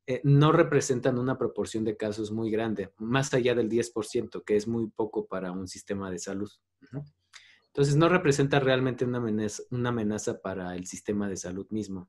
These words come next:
de cada país. Eh, entonces, pues esto, por eso es que no se recomiendan ni las cuarentenas ni los requerimientos sanitarios.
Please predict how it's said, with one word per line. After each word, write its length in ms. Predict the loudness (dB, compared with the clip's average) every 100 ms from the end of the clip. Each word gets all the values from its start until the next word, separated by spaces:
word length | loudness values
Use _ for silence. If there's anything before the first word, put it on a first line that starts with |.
| _
de 140 | -8
cada 300 | -6 -6 -6
país. 500 | -6 -4 -4 -6 -12 _ _ _ _ _ _ _ _ _ _ _ _ _ _
Eh, 500 | 2 4 6 4 2 4
entonces, 480 | 6 6 6 6 6
pues 180 | 6
esto, 500 | 6 6 8 8 6 0 -16 0
por 160 | 6
eso 240 | 6 8 6
es 180 | 6 4
que 140 | 0
no 140 | 0
se 140 | -2 -2
recomiendan 680 | -2 -2 -2 -2 -2 -4
ni 40 | -6
las 160 | -8
cuarentenas 640 | -2 -2 0 0 0 -2 -2
ni 80 |
los 160 | -4 -4
requerimientos 680 | -8 -8 -6 -6 -8 -12 -10
sanitarios. 760 | -8 -8 -4 -2 -2 -6 -16